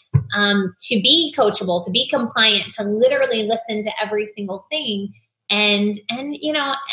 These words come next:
and I see, I have seen the body turn it around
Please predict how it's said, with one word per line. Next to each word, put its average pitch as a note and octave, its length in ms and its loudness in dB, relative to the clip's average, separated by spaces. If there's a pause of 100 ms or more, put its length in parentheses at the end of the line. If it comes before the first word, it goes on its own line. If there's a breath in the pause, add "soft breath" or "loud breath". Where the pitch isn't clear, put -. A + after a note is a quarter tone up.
(280 loud breath)
and B3 180 2
I A#3+ 140 4
see, C#4 360 0
I G#3 160 2
have B3 200 -6
seen A#3 540 -2 (260)
the A3 80 2
body A3 440 2
turn G#3+ 280 -4
it G#3 100 2
around A3 760 0